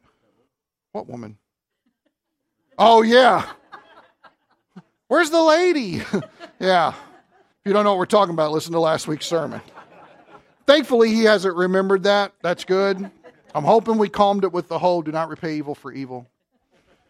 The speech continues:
<sighs> See, we had to get, we had to get facts out there in order to lead that car forward, or we, he wasn't gonna have it. But you know, sometimes you wonder when you're talking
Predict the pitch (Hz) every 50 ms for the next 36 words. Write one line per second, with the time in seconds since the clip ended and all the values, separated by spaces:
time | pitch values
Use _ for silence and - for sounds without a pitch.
0 | _ _ _ _ _ _ _ _ _ _ _ _ - - - - - - - -
1 | - - - 175 170 180 180 185 175 170 185 190 185 - 170 175 175 180 175 175
2 | 202 190 156 - 208 202 196 - - 185 147 139 - - 143 139 139 135 139 143
3 | 147 135 139 147 143 135 147 143 139 - - 165 160 156 147 - 147 131 123 123
4 | 127 117 123 127 117 117 113 _ _ 127 143 127 127 127 127 127 123 117 135 131
5 | 120 90 82 _ _ _ _ _ _ _ _ _ _ _ _ _ _ _ _ _
6 | _ _ _ _ _ _ _ _ - 285 285 302 359 415 381 349 349 381 392 330
7 | 214 - 110 104 _ _ _ _ _ _ _ _ _ _ _ _ _ _ _ _
8 | _ _ _ _ _ _ _ _ _ _ _ _ - 359 381 359 453 392 370 359
9 | 285 302 349 349 339 359 392 392 370 320 294 269 240 269 262 269 285 302 - -
10 | 302 311 320 320 - 269 220 170 127 117